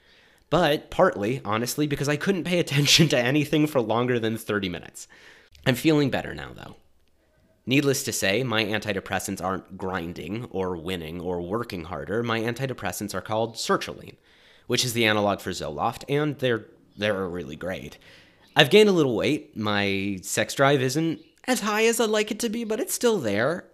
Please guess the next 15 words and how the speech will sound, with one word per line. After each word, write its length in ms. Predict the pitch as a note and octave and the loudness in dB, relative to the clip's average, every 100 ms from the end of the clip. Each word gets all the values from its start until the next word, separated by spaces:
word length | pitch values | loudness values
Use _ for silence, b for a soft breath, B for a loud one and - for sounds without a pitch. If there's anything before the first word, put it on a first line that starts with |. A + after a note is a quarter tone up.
| - | -6
Uh, 440 | A2+ A2+ A2+ G#2 - | -2 0 0 -2 2
and 440 | F#3+ G3+ F#3 - - - | 4 4 0 -6 -12 -6
it's 140 | E3+ | -4
hard 240 | - G3 F3 | 2 2 4
to 40 | |
wake 240 | D#3+ C#3 | 2 2
up 160 | B2+ - | 2 2
in 60 | A2 | 2
the 60 | |
morning, 360 | F2 F2+ F2+ A#2+ | 0 -2 -2 -4
but 300 | F#2 F#2 - | -4 -4 -6
who 140 | G#2 | -4
does 120 | A#2+ | -2
that 260 | F#2 F#2+ F2+ | 0 -2 -2
hurt? 240 | - C#2 | -6 -10